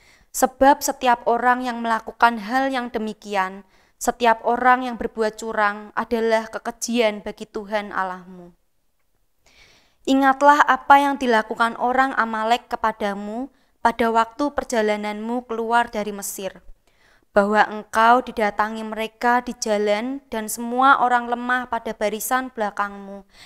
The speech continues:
dihantam mereka. Sedang engkau lelah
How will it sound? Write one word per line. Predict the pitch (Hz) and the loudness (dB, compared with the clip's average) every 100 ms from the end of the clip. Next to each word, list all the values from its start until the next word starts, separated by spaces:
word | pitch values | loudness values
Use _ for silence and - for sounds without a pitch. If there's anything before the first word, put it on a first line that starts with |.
| - _ 226 | -20 _ -2
dihantam | 208 208 208 233 240 226 | 2 0 4 2 2 -4
mereka. | 190 185 180 170 175 _ _ _ _ _ _ _ | -6 -8 -10 -10 -16 _ _ _ _ _ _ _
Sedang | - - 220 202 | -6 4 4 4
engkau | 214 220 240 254 277 | -4 2 8 10 8
lelah | 247 240 254 | 4 4 4